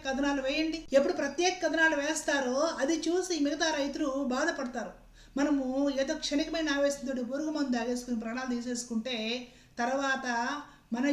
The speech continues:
జీవితం, మన కుటుంబము, మన వాళ్ళు కూడా ఇదిగో ఇలాగ అయిపోతారేమో, వీళ్ళ కుటుంబాన్ని చూపిస్తున్నారు టీవీలో, అలాగ మన కుటుంబం కూడా అయిపోతుందేమో, ఎలాగో ఈ కష్టాలు తట్టుకుందాము అనే ఒక ఆలోచనలో ఉండి రైతుల ఆత్మహత్యలు తగ్గుతాయి. ఎంతసేపటికి పురుగు మందు తాగి ఆ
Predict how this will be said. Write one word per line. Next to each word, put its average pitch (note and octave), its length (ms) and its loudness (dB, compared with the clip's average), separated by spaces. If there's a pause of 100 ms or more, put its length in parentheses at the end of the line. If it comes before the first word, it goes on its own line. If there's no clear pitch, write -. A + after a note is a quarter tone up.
జీవితం, C4 420 -2
మన A#3+ 120 -6 (100)
కుటుంబము, B3 500 2
మన A#3+ 220 0
వాళ్ళు C4 260 -2
కూడా A3+ 160 -2
ఇదిగో A3+ 240 -2 (100)
ఇలాగ A#3 220 0
అయిపోతారేమో, A3 800 -4 (220)
వీళ్ళ A#3 240 2
కుటుంబాన్ని B3+ 420 -2
చూపిస్తున్నారు A3+ 580 -6
టీవీలో, A3+ 380 -2 (380)
అలాగ B3 260 0
మన B3 120 0 (100)
కుటుంబం D4+ 300 -4
కూడా B3+ 160 -2
అయిపోతుందేమో, A3+ 680 -2 (480)
ఎలాగో B3+ 200 -2
ఈ C#4+ 100 -2 (100)
కష్టాలు C4+ 420 -4
తట్టుకుందాము B3+ 800 -2 (460)
అనే A#3 240 0
ఒక A3+ 160 -6
ఆలోచనలో C4 560 -2
ఉండి B3+ 180 -2 (360)
రైతుల C4+ 300 -2 (120)
ఆత్మహత్యలు G#3+ 560 -8
తగ్గుతాయి. F#3 380 -14
ఎంతసేపటికి D#4+ 760 0
పురుగు D#4 240 -2
మందు D4+ 220 0
తాగి C#4 240 0
ఆ B3 40 0